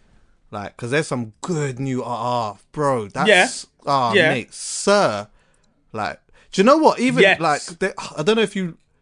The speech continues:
Speaker 1: I'll get to Sir in a second, yeah, but Etta Bond, yeah, has got a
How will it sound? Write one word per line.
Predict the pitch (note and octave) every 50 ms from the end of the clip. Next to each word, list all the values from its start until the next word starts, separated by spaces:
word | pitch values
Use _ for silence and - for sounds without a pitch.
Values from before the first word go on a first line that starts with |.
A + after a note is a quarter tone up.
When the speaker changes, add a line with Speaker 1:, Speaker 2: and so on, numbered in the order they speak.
| _ _
Speaker 1:
I'll | D3+ F3 G#3
get | G3+ B3 G#3+ -
to | -
Sir | D#3 - - F3 D#3+ D3
in | C#3 C3+
a |
second, | B2 - - C3 A#2+ - A2+ G2+
yeah, | G#2 G2+ G2
but | F#2 - G#2 - _
Etta | - A#3 A#3+ - F3 C#3
Bond, | A#2+ A2+ _ _ - - F3+ D#3 B2 A#2 G2 -
yeah, | G2 F2+ G2 - - _ _ _
has | - B2+ B2+ B2+
got | A2+ - C3 -
a | E2+ G2+ G#2+